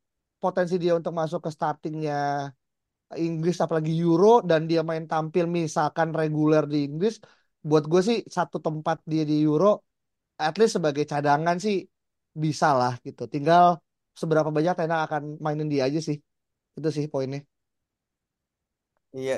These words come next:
Speaker 2: iya. Oke.
Speaker 1: Mm-mm. Oke, berarti gitu ya. Eh, Kak Dara happy dan kita menjalankan hari Senin dengan berbahagia. Tidak lagi muka-muka murung. Eh, lebih kepada kita memberikan, eh, efek terapi kejut ya kepada rival-rival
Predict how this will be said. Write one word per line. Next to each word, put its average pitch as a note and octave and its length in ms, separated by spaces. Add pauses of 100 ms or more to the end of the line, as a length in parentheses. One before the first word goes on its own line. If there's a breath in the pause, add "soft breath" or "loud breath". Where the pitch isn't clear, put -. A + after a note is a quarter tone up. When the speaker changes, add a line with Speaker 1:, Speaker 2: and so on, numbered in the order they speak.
Speaker 2:
iya. A#2+ 100 (500)
Oke. D#3 200
Speaker 1:
Mm-mm. D3+ 100 (220)
Oke, G3+ 160 (480)
berarti G#3+ 200 (400)
gitu A3+ 160 (100)
ya. C#4+ 60 (320)
Eh, F#3+ 200 (140)
Kak F#3+ 180
Dara G#3 160 (100)
happy F#3+ 260 (240)
dan F#3 100 (120)
kita F#3 200
menjalankan F3+ 360 (100)
hari E3 100
Senin F3+ 240
dengan E3+ 200
berbahagia. E3 560 (540)
Tidak F3 200 (100)
lagi E3+ 220 (280)
muka-muka E3+ 400 (100)
murung. F#3 320 (600)
Eh, D3+ 360
lebih E3 240 (100)
kepada E3 340 (240)
kita E3 180 (380)
memberikan, D#3 640 (360)
eh, D3+ 200 (120)
efek F3 240
terapi E3+ 300
kejut F3 260
ya F#3 120
kepada D#3 280 (300)
rival-rival D#3+ 540